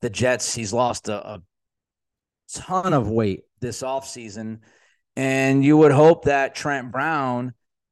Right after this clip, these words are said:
sh-, would have the same kind of urgency as Becton,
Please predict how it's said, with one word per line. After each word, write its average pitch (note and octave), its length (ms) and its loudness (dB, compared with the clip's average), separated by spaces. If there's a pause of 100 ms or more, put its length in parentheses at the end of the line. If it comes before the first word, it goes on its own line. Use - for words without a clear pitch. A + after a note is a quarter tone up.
sh-, - 240 -12
would C#3 200 -6
have C#3+ 340 -6
the C3 120 -6
same C#3+ 360 -8
kind C#3 260 -10
of G#2+ 100 -8
urgency B2 600 0
as G#2+ 180 -8
Becton, B2 640 -8